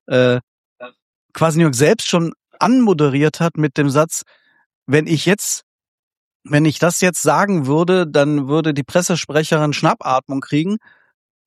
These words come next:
Und, äh, dann sagte sie, äh, „Ja, bei dem ein oder anderen Wort, ich bin nicht kurz zusammengezuckt.“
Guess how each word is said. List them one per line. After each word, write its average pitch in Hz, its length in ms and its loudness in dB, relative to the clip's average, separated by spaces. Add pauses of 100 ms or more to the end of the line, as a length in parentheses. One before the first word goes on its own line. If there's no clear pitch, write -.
(340)
Und, 151 400 0
äh, 131 400 2 (480)
dann 139 200 2
sagte 170 340 0
sie, 151 280 2
äh, 156 460 -8
„Ja, 147 260 4
bei 143 220 2
dem 120 380 -4
ein 143 200 0
oder 156 160 2
anderen 147 300 -2
Wort, 156 300 0 (120)
ich - 160 -8
bin - 100 -4
nicht 170 140 -6
kurz - 220 -4
zusammengezuckt.“ 185 720 -2